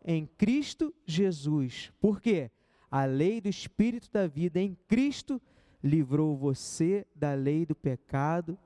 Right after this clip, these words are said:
e da morte." É a nossa fé em Cristo que nos livra da morte eterna.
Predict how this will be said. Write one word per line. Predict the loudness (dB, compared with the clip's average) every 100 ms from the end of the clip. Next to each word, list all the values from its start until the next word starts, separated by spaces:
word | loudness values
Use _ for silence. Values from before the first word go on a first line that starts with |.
| -4
e | -2
da | 0 -2
morte." | 0 -2 -2 -6 -14 -18 _ _ _ _ _ _ _
É | 0 0
a |
nossa | 0 -2 0 -4
fé | -2 0 0
em | -2 -10 0
Cristo | 2 2 -2 -8 -18 _ _ _ -2
que | 0
nos | 2 0
livra | -2 2 2 2 0 -2 -8 _ -4
da | 0 0
morte | 0 0 0 -2 -4
eterna. | -4 -2 0 0 -2 -4 -8